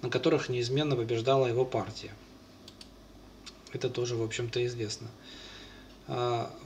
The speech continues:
тем не менее, Казахстан самая сильная экономически была страна Средней Азии, и этот фактор,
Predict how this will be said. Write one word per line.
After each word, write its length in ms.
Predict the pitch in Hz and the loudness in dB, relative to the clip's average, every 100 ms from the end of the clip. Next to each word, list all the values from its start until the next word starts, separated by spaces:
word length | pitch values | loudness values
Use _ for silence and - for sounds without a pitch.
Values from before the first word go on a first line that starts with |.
| - | 2
тем 160 | 202 208 | 8 10
не 80 | |
менее, 240 | 185 180 165 | 12 12 10
Казахстан 640 | 156 147 143 - 190 185 | 6 6 4 6 8 8
самая 460 | 151 160 156 156 147 | 6 6 8 6 4
сильная 440 | 143 147 135 123 | 4 2 2 0
экономически 680 | 120 120 120 120 117 - - | 0 0 0 2 0 0 -2
была 320 | 113 113 117 | -2 0 0
страна 360 | - 120 120 117 | -2 0 0 0
Средней 440 | - 117 117 131 | 0 -2 0 2
Азии, 340 | 220 190 170 160 | 2 4 4 4
и 180 | - 143 | 4 2
этот 220 | 143 120 | 2 2
фактор, 420 | 135 131 - 123 | 4 4 2 -2